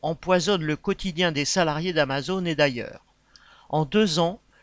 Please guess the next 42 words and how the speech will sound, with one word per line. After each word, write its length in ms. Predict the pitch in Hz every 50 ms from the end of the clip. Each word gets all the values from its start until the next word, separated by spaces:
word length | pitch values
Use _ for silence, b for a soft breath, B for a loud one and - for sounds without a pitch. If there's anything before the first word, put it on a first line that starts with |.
| b b b
une 160 | 170 175 180
moyenne 420 | 180 208 202 202 202 185 165 151
de 100 | 139 143
quarante-neuf 760 | 135 - - - 202 190 214 220 - _ - 185 175 - - -
trains 240 | - - 180 180 165
par 240 | - 151 143 139
jour 360 | 131 - 180 196 190 170 120 135
ont 80 | 131
été 280 | - - 147 - 143 131
supprimés 640 | - - - - 247 - - - 175 160 156 151 139
sur 240 | - - - 143
la 140 | 147 147 143
ligne 340 | 147 156 160 143 139 135 135
C 320 | 131 - - - 202 190
du 120 | 160 156 151 151 143
R 100 | 139 - 139
E 80 | 131 -
R. 240 | - - - - _ _ _ _ _ b b b b b b b b b b
En 120 | b 135 127
conséquence, 920 | - 180 170 160 - 175 156 - - 165 175 190 233 262 - - - - -
et 100 | - 135
quand 200 | - - 123 123
tout 160 | - - 147
fonctionne, 760 | - - 165 156 147 - - - 190 190 196 214 233 254 254 - B B B B B B B B B
les 140 | 139 147 147
préparateurs 680 | - - 208 202 240 214 180 190 185 - 214 196 190
de 80 | 165
commandes 420 | 156 - 180 180 170 165 156 147 135
de 80 | 131
l'entrepôt 680 | 147 147 170 175 - - - 170 - - - 220 226 214
doivent 280 | 165 160 165 160 - -
attendre 380 | 180 170 - 202 202 196 175 -
trente 300 | - - - 190 220 240 - _
minutes 280 | 214 214 208 208 196 -
sur 180 | - - 180 175
le 100 | 160 147
quai, 340 | - - 147 143 160 208 - _ _ _
chaque 360 | - - - - 214 - -
soir 340 | - - 196 202 202 180 175
après 240 | 165 - - 165 165
le 40 | 151
travail. 480 | - - 156 151 143 120 98 - -